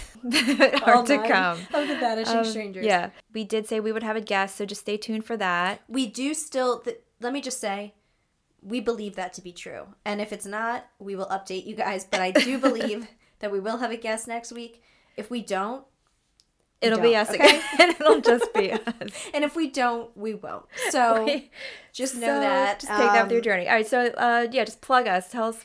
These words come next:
Speaker 1: tell us
Speaker 2: Yeah,
Speaker 1: where they,
Speaker 2: so
Speaker 1: they can
Speaker 2: if
Speaker 1: find us.
Speaker 2: you would like to send us a D M with any of your thoughts and feelings, any of the terrible jobs that you've had, uh, you could D M us on Instagram at We Don't Know Her Pod.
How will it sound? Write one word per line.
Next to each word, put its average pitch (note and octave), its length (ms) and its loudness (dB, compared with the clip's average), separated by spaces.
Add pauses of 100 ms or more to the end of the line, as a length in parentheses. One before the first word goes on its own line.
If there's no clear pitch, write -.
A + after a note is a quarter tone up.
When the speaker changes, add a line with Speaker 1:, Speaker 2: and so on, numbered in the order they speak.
(140)
Speaker 1:
tell A#3+ 120 -2
us C4 40 2
Speaker 2:
Yeah, B3 120 8
Speaker 1:
where A3+ 100 4
they, G#3+ 80 4
Speaker 2:
so C4+ 260 10
Speaker 1:
they B3 60 4
can B3 120 0
Speaker 2:
if B3 40 4
Speaker 1:
find F#3 180 2
us. - 100 -2
Speaker 2:
you A#3+ 120 -8
would A3+ 240 -2
like A#3+ 320 0
to A3+ 320 -2
send G#3+ 240 -6
us G#3 280 -6
a G3 280 -8
D G3 200 -12
M G3 220 -8
with G3+ 120 -10
any G3 180 -10
of F#3+ 80 -14
your F#3+ 140 -10
thoughts F#3+ 280 -10
and F#3 100 -16
feelings, F#3+ 460 -14
any F#3 140 -14
of F#3 60 -12
the F#3 60 -14
terrible F3 400 -12
jobs F#3 320 -10
that - 120 -14
you've F#3 260 -14
had, F3+ 340 -8 (340)
uh, G3 320 -4
you F#3 120 -12
could G3 160 -12
D G3+ 120 -8
M F#3+ 140 -8
us F#3+ 220 -6
on F#3 100 -12
Instagram F#3+ 560 -8
at F#3+ 140 -16
We F#3 100 -10
Don't F3+ 160 -12
Know F#3 160 -10
Her F3 140 -14
Pod. F3+ 480 -8